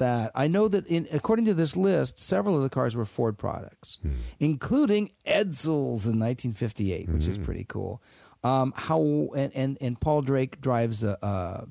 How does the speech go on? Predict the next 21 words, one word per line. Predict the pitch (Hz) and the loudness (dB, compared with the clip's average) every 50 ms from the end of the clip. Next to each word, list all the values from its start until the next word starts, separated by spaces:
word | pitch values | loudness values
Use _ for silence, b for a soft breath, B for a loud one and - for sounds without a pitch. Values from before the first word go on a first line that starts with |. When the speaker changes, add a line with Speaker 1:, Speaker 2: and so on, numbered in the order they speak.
| 117 | -4
Speaker 1:
dark, | 110 120 117 120 120 - - - B B B B | 0 0 2 2 0 -4 -10 -18 B B B B
see, | - - - - - - | -8 -6 -6 -6 -6 -6
dark | 123 - - - 101 - _ _ | -4 -4 -2 -2 -4 -8 _ _
colored | - - 123 113 101 98 98 | -4 -4 -2 -2 -2 -4 -4
is | 101 101 | -4 -4
the | 113 | -4
best | 104 110 104 95 - - | -2 0 -2 -2 -2 -4
you | 110 | -4
can | - 127 135 | -2 -2 0
do | 165 151 113 | 0 0 0
'cause | 104 - 110 | -2 -4 -8
it's | 123 - - | -8 -8 -10
a | - | -4
black | 113 101 95 98 - - | -2 -2 -2 -2 -4 -6
and | - | -6
white | 107 104 101 104 - | -6 -6 -8 -8 -4
program. | - 120 117 117 - - 110 95 90 - | -2 -2 0 0 0 0 2 2 4 4
Speaker 2:
Right. | 113 92 80 | 4 4 2
Is | 85 80 87 | 2 0 0
it | 87 82 | 0 2
red? | 82 90 95 87 95 110 113 | 2 4 4 4 2 0 -2